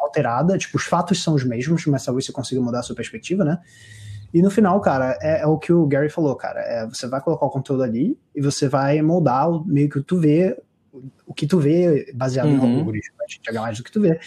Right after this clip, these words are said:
Speaker 1: Tu pode tornar o seu LinkedIn mais interessante do que aquela coisa formal. Acho que esse é o
Speaker 2: Sim,
Speaker 1: ponto
Speaker 2: sim,
Speaker 1: final,
Speaker 2: sim.
Speaker 1: assim, sabe?
Speaker 2: E, e o ma-, e o mais interessante do LinkedIn, além da distribuição orgânica ser bizarra,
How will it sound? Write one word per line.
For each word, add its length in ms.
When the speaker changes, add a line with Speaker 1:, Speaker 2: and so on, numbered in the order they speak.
Speaker 1:
Tu 100
pode 260
tornar 260
o 60
seu 140
LinkedIn 320
mais 200
interessante 600
do 80
que 140
aquela 220
coisa 180
formal. 300
Acho 200
que 80
esse 140
é 20
o 60
Speaker 2:
Sim, 60
Speaker 1:
ponto 180
Speaker 2:
sim, 160
Speaker 1:
final, 280
Speaker 2:
sim. 60
Speaker 1:
assim, 60
sabe? 160
Speaker 2:
E, 140
e 60
o 40
ma-, 120
e 60
o 60
mais 220
interessante 420
do 80
LinkedIn, 340
além 420
da 100
distribuição 640
orgânica 540
ser 180
bizarra, 640